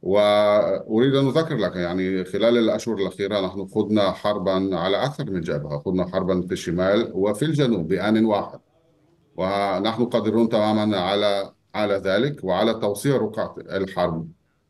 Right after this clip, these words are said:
آه، ولكن أريد أن أقول شيئًا آخر، نحن لسنا لوحدنا في هذه المعركة، لأن هذه معركة العالم الحر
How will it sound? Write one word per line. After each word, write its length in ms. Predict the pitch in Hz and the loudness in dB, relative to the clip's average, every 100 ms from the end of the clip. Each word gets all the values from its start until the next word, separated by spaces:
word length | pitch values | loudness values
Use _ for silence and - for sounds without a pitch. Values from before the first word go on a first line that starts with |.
| _ - | _ -2
آه، 320 | 92 95 92 | 2 2 2
ولكن 720 | 98 104 104 110 113 139 160 | 4 4 4 4 4 2 2
أريد 300 | 139 135 151 | 4 4 4
أن 140 | 143 135 | 2 2
أقول 360 | 127 143 135 | 2 0 0
شيئًا 360 | 131 131 131 123 | -2 -2 -2 -4
آخر، 200 | 139 98 | -6 -8
نحن 360 | 85 98 98 | -6 -2 2
لسنا 220 | 117 - 135 | 2 2 4
لوحدنا 480 | 120 113 113 107 | 4 4 2 -2
في 160 | 92 87 | -2 -2
هذه 220 | 92 95 | -2 2
المعركة، 640 | 95 92 85 90 90 110 90 | 2 2 0 -2 -2 -2 -2
لأن 260 | 85 87 | 0 2
هذه 420 | 90 92 104 98 92 | 2 0 0 2 2
معركة 440 | 92 98 98 98 | 0 0 -2 -2
العالم 440 | 98 85 98 98 92 | 0 2 2 2 0
الحر 320 | 85 104 92 | 0 -2 -2